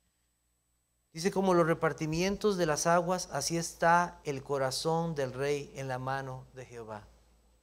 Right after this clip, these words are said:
Tal vez nosotros no, nosotros ahora no estamos en, en,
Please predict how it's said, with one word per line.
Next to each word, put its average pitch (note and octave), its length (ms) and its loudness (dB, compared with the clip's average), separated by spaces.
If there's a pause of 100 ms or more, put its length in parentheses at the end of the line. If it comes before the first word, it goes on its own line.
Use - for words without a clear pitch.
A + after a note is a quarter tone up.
(1200)
Tal D#3+ 140 -4
vez E3+ 160 -2
nosotros G3+ 320 -2
no, F3+ 200 -2 (360)
nosotros D3+ 420 -8
ahora D#3 280 0
no D#3 100 -6
estamos D#3 420 -4
en, C3 240 -8
en, A#2+ 300 -14